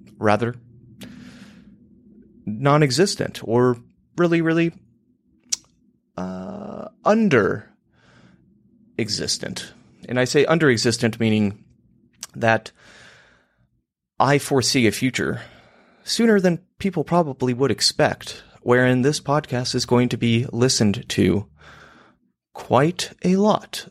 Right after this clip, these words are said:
ladies and gentlemen. Which brings me to the next point, which is this. When I was on the Peloton, I thought about, well, if I was gonna score a, a one hundred out of a hundred on my authentic truth score, what would I talk about today? And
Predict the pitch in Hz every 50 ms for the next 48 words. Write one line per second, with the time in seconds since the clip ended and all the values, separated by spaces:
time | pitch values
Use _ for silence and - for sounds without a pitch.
0 | _ - - - - - 82 - - 80 - - 82 85 87 95 107 120 117 -
1 | _ _ _ - - - - - - - - - - - - - - - _ _
2 | _ _ _ - 185 185 - - 240 247 - - 226 220 - 180 196 190 190 180
3 | 185 - - - 165 147 104 - - - - - - - - - _ _ _ _
4 | _ - 117 - - 131 117 117 117 87 - - - - - - - - - -
5 | - - - - - 170 202 202 185 185 175 165 151 - 160 165 160 156 165 156
6 | 160 156 139 120 - 147 139 135 135 131 131 - - - 139 143 147 139 _ _
7 | _ _ _ - - - 160 170 180 175 - - 151 123 117 - - 143 135 123
8 | 113 104 104 - _ _ - 120 113 117 117 120 139 131 127 120 113 110 104 104
9 | 98 101 98 95 123 120 101 95 101 98 98 101 101 101 95 92 92 98 98 95
10 | - 113 107 104 - 101 - - - 120 110 113 - - - - 110 - 92 151
11 | 185 - - 240 233 196 - - - 156 151 - - - - 64 - - - -
12 | - 50 - - _ _ _ - - - - - - - - - - - - -
13 | - - - - - _ _ _ _ _ _ _ _ _ - - 147 156 160 156
14 | 160 160 -